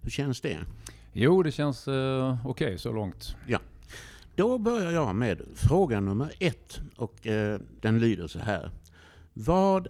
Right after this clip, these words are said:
Speaker 1: är samtidigt en kryddväxt och en kyrkobyggnad?
Speaker 2: Ja, jag tror att svaret ska vara basilika.
Speaker 1: Jag noterar detta.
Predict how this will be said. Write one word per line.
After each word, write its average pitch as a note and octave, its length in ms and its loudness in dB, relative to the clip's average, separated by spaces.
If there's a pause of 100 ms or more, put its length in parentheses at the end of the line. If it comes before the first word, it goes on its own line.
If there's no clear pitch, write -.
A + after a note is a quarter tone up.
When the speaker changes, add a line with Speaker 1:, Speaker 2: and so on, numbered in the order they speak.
Speaker 1:
är F#2+ 300 0
samtidigt B2 1040 -2
en F2+ 220 -2
kryddväxt - 1300 -4 (320)
och - 360 -6
en D#2+ 160 -4
kyrkobyggnad? F2 1200 -4 (800)
Speaker 2:
Ja, B2+ 600 -4
jag B2+ 160 -6 (320)
tror E3 280 -4
att C#3+ 100 -8
svaret C3 420 -6
ska G#2+ 300 -6
vara G#2 600 -4
basilika. G2 920 -8 (1160)
Speaker 1:
Jag D2 280 -4
noterar E2 580 0
detta. B2 540 0